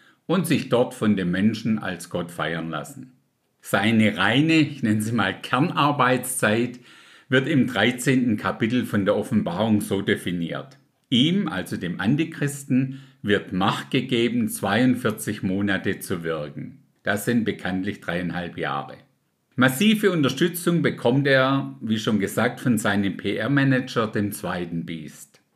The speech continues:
Dieser ist dafür zuständig und er sorgt dafür, dass die Menschen den Antichristen verehren und anbeten. Er ist es auch, der dafür sorgt, dass ein Bild vom Antichristen dann im Tempel in Jerusalem steht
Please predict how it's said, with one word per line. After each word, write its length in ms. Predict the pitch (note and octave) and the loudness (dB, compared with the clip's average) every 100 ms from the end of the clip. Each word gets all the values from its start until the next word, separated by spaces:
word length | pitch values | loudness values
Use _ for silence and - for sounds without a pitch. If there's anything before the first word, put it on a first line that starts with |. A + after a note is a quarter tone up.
| _ _ _ - | _ _ _ -2
Dieser 380 | G3 - G#3+ | 0 2 2
ist 240 | C3 - - | 0 -2 0
dafür 760 | G#2+ - A2 G2 F#2 F#2+ - - | 0 2 2 2 0 -4 -10 -10
zuständig 720 | - G3 G#3 - F#3 E3+ - | -2 -2 0 0 0 0 0
und 140 | A2 G#2 | 2 2
er 80 | |
sorgt 440 | - - D#3 E3 - | 2 0 0 0 0
dafür, 600 | D3 - C#3 C3 C3+ - - - | -2 0 2 2 0 -4 -14 -4
dass 220 | G#2+ - | -2 -2
die 120 | A#2 | -2
Menschen 600 | G2 F#2+ A#2 C#3 C#3 C3+ | 0 2 2 2 2 0
den 220 | G#2+ G#2 - | 0 -2 0
Antichristen 720 | G#2 A#2+ A2+ A#2 G#2 - G2+ | 0 0 -2 -4 -4 -6 -8
verehren 640 | - G#2 G2+ G2 G#2+ G2+ | -6 -4 -2 0 2 2
und 120 | G2 | 0
anbeten. 760 | F#2+ E2+ E2+ D#2 C#2+ - - - _ _ _ | -2 -6 -6 -8 -10 -14 -20 -20 _ _ _
Er 320 | A#2+ F#3+ G#3+ | 0 2 0
ist 240 | A#2 - G2+ | -2 -6 -8
es 180 | E2+ - | -8 -4
auch, 520 | G2 A2+ G3+ - - _ _ _ | 0 2 2 -2 -14 _ _ _
der 100 | G2+ | -2
dafür 360 | F#2+ F#2 - F#2+ | -2 -2 -4 -8
sorgt, 520 | - G#2 C#3+ F3 E3+ | -2 2 2 2 -2
dass 200 | G#2 - | -4 -4
ein 260 | A2 F2+ - | -4 -4 0
Bild 240 | E3 G#3 | 0 0
vom 220 | - G2+ | -4 -4
Antichristen 960 | F#2 F#2 F#2+ - C#3 A2+ - D#3 E3 - - - _ | -2 -4 -4 -4 -6 -6 -4 -4 -4 -8 -18 -20 _
dann 220 | - A2+ D3 | 0 0 2
im 200 | A2 G#2 | 0 2
Tempel 380 | A2 C3 D3+ | 2 2 0
in 160 | C3 G#2+ | 2 2
Jerusalem 680 | G2+ F2 E3+ - G#2 F#2+ F2 | 2 2 0 2 0 0 -4
steht 540 | - - G#2 D#3+ - | -6 -4 -2 -2 -4